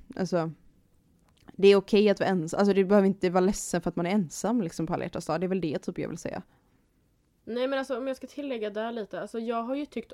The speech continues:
Speaker 2: om alla hjärtans dag tidigare när jag varit i förhållanden och så.
Speaker 1: Mm.
Speaker 2: Sen har jag tyvärr, eller jag vill lättare säga att, eh, jag har ett, eh, väldigt trevligt gammalt ex som alltid får för sig att höra av sig just på alla hjärtans dag.
Speaker 1: Oj!
Speaker 2: Ehm,
Speaker 1: Han
Speaker 2: ja,
Speaker 1: väljer
Speaker 2: nej,
Speaker 1: rätt
Speaker 2: men
Speaker 1: dag,
Speaker 2: alltså.
Speaker 1: alltså.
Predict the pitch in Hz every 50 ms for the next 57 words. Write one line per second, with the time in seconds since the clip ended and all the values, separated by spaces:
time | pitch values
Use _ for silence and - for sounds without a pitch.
0 | - _ 285 302 294 269 240 202 196 190 185 - 175 180 185 - 170 123 - -
1 | - 202 180 180 170 170 170 175 170 175 175 170 170 - - 196 208 220 226 220
2 | 214 214 214 214 - 202 - - - _ - 196 196 185 185 185 180 185 - _
3 | _ _ - - - - - 233 220 233 247 254 254 240 220 214 - 220 196 196
4 | 190 190 190 180 - _ _ _ _ _ _ _ - 202 208 196 196 190 190 190
5 | 196 208 214 214 240 254 254 233 - 233 277 - - 208 196 - 220 208 190 185
6 | - - 208 202 - _ _ 208 196 175 208 214 208 240 226 196 185 185 190 -
7 | _ - - 190 196 233 277 254 202 196 208 - _ - 233 240 208 180 180 -
8 | _ - 226 196 180 175 175 - - _ - 285 - _ - - - - 214 -
9 | 220 202 196 202 - - 233 202 185 - - 190 190 - 190 - - 180 180 -
10 | 180 175 - 196 196 - - 262 277 277 269 269 277 240 170 165 - _ - 180
11 | 160 156 135 - - - 185 - 110 - - _ _ _ _ _ _ _ - _
12 | - - - 196 220 220 165 - - 180 196 - - _ - 196 180 175 175 175
13 | 175 175 170 175 175 170 - _ 320 _ _ - - 190 226 233 240 233 226 202
14 | 190 185 185 233 233 233 190 196 220 226 202 - - 220 214 208 208 202 196 190
15 | 202 226